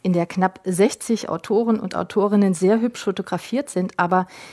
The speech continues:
in jedem Wikipedia-Artikel finde ich mehr Informationen über Leben und Werk dieser SchriftstellerInnen.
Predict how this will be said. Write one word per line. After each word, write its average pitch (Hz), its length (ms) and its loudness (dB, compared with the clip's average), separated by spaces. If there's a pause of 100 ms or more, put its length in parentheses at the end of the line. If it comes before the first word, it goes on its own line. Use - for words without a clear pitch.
(160)
in 196 140 4
jedem 262 360 4
Wikipedia-Artikel 185 1040 0
finde 202 240 4
ich 190 100 2
mehr 185 300 6
Informationen 160 920 -4 (240)
über 170 320 0 (100)
Leben 170 400 2
und - 280 -6
Werk 156 380 -6
dieser 196 260 -2
SchriftstellerInnen. 160 1000 -6